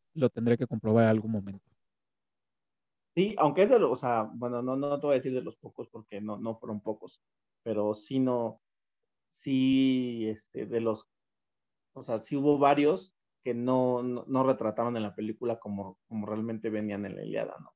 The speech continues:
Speaker 2: Pero,
Speaker 1: Ujú.
Speaker 2: pero, pues bueno, dirían por, dirían por ahí, mire, y para, para ver si lo invocamos, Casablanca puede estar tranquila.
Speaker 1: <laughs> Ándale. <laughs> Casablanca puede estar tranquila.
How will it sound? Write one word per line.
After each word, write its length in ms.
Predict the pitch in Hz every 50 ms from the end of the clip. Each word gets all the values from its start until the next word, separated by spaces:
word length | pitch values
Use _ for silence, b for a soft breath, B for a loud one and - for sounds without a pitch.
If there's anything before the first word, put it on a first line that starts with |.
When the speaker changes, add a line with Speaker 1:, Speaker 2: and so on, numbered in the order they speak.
| _
Speaker 2:
Pero, 280 | - 110 - - - - _ _ _ _ _ _ _ _ _ _ _ _ _
Speaker 1:
Ujú. 380 | 165 127 110 120 117 110 110 123 107 107 - - - - - - - 110
Speaker 2:
pero, 220 | 113 110 104 - _ _
pues 120 | 131 143
bueno, 320 | 170 208 202 185 - - - _ _ _ _ -
dirían 380 | 160 151 156 170 170 165 160
por, 200 | 135 139 139 135
dirían 320 | 131 139 147 175 190 196 185
por 140 | 165 147
ahí, 140 | 147 156 170 165
mire, 200 | 165 165 156 147
y 80 | 139 127
para, 300 | 107 131 131 131 131 127
para 160 | 135 131 135
ver 120 | 156 156 156
si 80 | 170
lo 100 | 165 160
invocamos, 640 | 151 135 123 120 - 143 143 151 147 139 135 - _ _ _ _ _ _ _ _ _ _
Casablanca 640 | - 139 131 143 139 143 156 156 156 160 160 151 131
puede 140 | - 143 139
estar 220 | - - 131 131
tranquila. 480 | 131 127 120 113 107 113 113 110 104 - - - - - - -
Speaker 1:
<laughs> 1500 | - - - - - - - 170 202 170 - - - - - - - 185 - - - - - 160 139 - - - - - - - - - - - 92
Ándale. 420 | - 123 123 120 113 107 110 - _ _
<laughs> 580 | - - - 165 - - 170 - - 165 151 - _ _ _ _ _ _ _ _ _ _ _ _
Casablanca 540 | - 160 127 143 139 135 147 156 156 - 123
puede 200 | - - 135 139
estar 220 | 127 - 123 120 113
tranquila. 500 | _ 107 107 104 - - 101 95 107 123